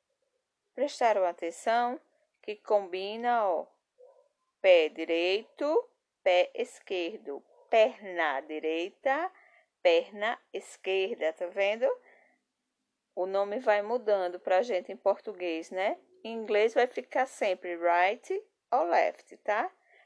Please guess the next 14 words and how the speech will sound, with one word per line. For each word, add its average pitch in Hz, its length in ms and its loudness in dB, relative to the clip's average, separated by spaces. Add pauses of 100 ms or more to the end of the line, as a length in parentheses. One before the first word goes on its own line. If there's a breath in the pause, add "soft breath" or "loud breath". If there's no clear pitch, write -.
(120)
Viu 269 140 -2
como 294 240 0
a 208 60 2
tia 190 240 0
fala 208 340 2
que - 160 -10
em 190 40 -10
inglês 180 320 -2
é 185 60 0
mais 175 220 -4
simples, 180 500 -10
mais 180 260 -4
fácil? - 520 -2
<laughs> - 80 -20